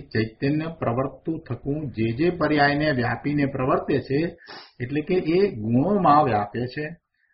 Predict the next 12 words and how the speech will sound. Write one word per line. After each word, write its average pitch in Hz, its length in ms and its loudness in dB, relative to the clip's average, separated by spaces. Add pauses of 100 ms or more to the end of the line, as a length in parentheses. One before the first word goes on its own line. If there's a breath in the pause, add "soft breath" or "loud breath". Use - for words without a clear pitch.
(280)
અને 147 120 0 (100)
એ 170 100 4 (120)
ચૈતન્યપણું 147 880 0
પર્યાયમાં, 139 680 6 (760)
એ 147 120 2 (460)
એક 185 200 6 (100)
પર્યાય 143 500 6 (640)
જ્ઞાનની 123 520 4
થાય 120 300 2
છે, 175 200 2 (840)
એ 160 140 4
પર્યાયનો 147 1200 2